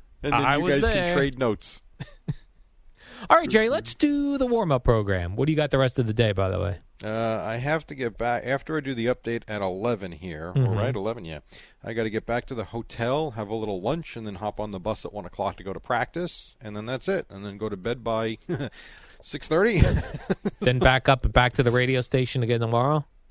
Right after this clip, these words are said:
Speaker 1: Correct.
Speaker 2: And then
Speaker 1: And
Speaker 2: you're,
Speaker 1: then
Speaker 2: you're hosting, uh, because Boomer's going out to L A for Super Bowl stuff.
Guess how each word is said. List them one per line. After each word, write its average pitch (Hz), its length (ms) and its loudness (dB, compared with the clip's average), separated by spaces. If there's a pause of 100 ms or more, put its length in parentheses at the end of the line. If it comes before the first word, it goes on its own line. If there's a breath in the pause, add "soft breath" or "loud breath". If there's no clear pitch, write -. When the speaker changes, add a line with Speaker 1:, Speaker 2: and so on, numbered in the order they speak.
(220)
Speaker 1:
Correct. 120 600 0
Speaker 2:
And 110 140 2
then 107 80 2
Speaker 1:
And 101 80 0
Speaker 2:
you're, 107 100 2
Speaker 1:
then 120 80 -6
Speaker 2:
you're 110 220 2
hosting, 113 520 2
uh, 104 80 2
because 104 300 2
Boomer's 107 340 0
going 107 240 2
out 101 180 0
to - 100 -6
L 101 220 0
A 98 200 0
for 95 220 -4
Super 104 300 -2
Bowl 92 180 -2
stuff. - 340 -10